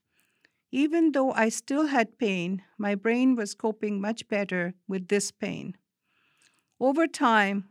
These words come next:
with the help of diet and physical therapy, the pain also became more tolerable. As treatments continued, my husband asked my oncolo-, oncologist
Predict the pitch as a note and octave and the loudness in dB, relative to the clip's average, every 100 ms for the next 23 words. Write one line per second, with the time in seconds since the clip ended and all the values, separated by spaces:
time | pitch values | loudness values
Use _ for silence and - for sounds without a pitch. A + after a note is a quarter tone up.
0 | - G3+ G#3+ A#3 B3 B3+ B3+ G#3 A3 G#3+ | -10 -6 -2 2 2 2 -4 -2 0 0
1 | A#3 A#3 A3 G#3+ G#3 A#3 B3 A#3+ G#3+ F#3 | 0 -2 -4 -4 -6 -6 -6 -6 -4 -4
2 | F#3 F#3 F#3 F#3+ _ _ _ _ - G#3 | -4 -6 -6 -8 _ _ _ _ -8 -4
3 | A3+ A3+ A3+ - G3+ G#3+ - G#3+ G#3 - | 0 2 0 -2 -4 -4 -6 -6 -6 -4
4 | G3 F3+ F#3 - G3 F#3 F#3 - F3+ E3+ | -4 -4 -6 -8 -6 -4 -4 -6 -8 -8
5 | E3+ - F#3+ - _ _ _ _ _ _ | -12 -16 -20 -20 _ _ _ _ _ _
6 | _ _ _ _ _ _ _ _ _ - | _ _ _ _ _ _ _ _ _ 4
7 | B3+ B3+ - E4+ E4+ F#4 E4+ - D4 - | 4 4 -2 -2 0 -2 -2 0 0 0
8 | D4 B3 G3 G3 G3 - A3+ A3 C4+ C4+ | 0 2 2 0 -2 0 2 2 0 0
9 | D4 C4 C4 A3 A#3 B3 - - G#3+ G3+ | -2 -2 0 0 0 -2 -8 -6 -4 -4
10 | G#3 G3+ A#3 G3+ G3+ _ G#3+ G#3 A#3+ A3+ | -4 -4 -2 -2 -6 _ -2 -2 0 0
11 | G#3+ G3 F#3+ - | 0 -2 -4 -6